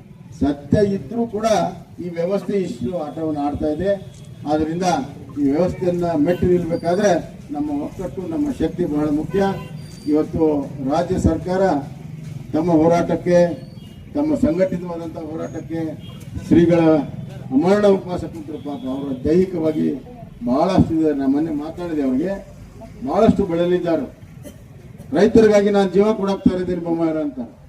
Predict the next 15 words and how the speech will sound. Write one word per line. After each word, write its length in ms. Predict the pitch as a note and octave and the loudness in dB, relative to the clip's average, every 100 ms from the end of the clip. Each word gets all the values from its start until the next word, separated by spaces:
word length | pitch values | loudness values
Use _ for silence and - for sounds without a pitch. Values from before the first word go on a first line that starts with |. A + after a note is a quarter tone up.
| - - - - - - - | -20 -20 -20 -20 -20 -20 -4
ಬ್ಯಾಟ್ರಿ 320 | C3 D#3+ F3+ | 0 2 0
ಬುದ್ಧಿ, 580 | E3 E3 F3 G#3+ G#3+ D#3 A#2+ - | -2 -2 4 6 6 4 -2 0
ನೀವು 220 | C#3+ D3 D3 | 2 4 0
ಇನ್ನ 180 | E3+ E3 C#3 A#2 | 0 -2 -2 0
ಜೀವಂತವಾಗಿರ್ಬೇಕು. 920 | C#3 D#3 D#3+ D#3+ D3+ D#3 D#3 D#3 F#3 | 0 0 -2 -2 0 0 -2 -4 -4
ಇಂಥ 160 | F3 F3 | -6 -2
ಇನ್ನ 240 | E3+ D#3+ | 0 0
ಹಲವಾರು 440 | F3 D3+ D#3 F3+ E3 | 2 2 2 2 0
ಹೋರಾಟ 280 | D#3+ - D#3 | 0 -2 -2
ಮಾಡುವಂಥ 360 | D#3+ D#3 D3 | -2 -2 -2
ಪ್ರಸಂಗ 420 | D#3 C#3 C3 F3 D#3+ | -4 -2 0 0 0
ಬರ್ತದೆ, 460 | D#3 D#3 D#3+ G#3 G3+ - - D#3 | -4 -2 -2 -2 -2 -12 -8 0
ನೀವು 120 | C#3 | 4
ಗಟ್ಟಿಯಾಗಿರ್ಬೇಕು, 760 | D3 D3 G3 F3 E3 E3 - | 4 4 2 2 -2 -4 -4
ಅದಕ್ಕೆ 340 | F3 F3+ G3 | -4 -2 -2